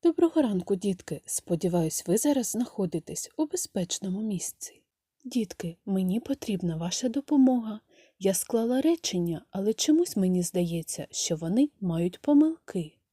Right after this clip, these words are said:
Тож пропоную вам визначити, які помилки в реченнях, і виправити їх.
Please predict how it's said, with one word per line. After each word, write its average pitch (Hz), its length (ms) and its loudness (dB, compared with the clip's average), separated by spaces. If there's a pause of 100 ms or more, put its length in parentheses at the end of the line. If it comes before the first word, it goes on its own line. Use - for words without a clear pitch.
(340)
Тож 185 400 -2 (120)
пропоную 320 640 8
вам 190 400 0
визначити, 180 880 0
які 180 380 -2
помилки 170 540 0
в 156 80 -6
реченнях, 190 880 -2
і 359 120 8
виправити 175 640 0
їх. - 500 -8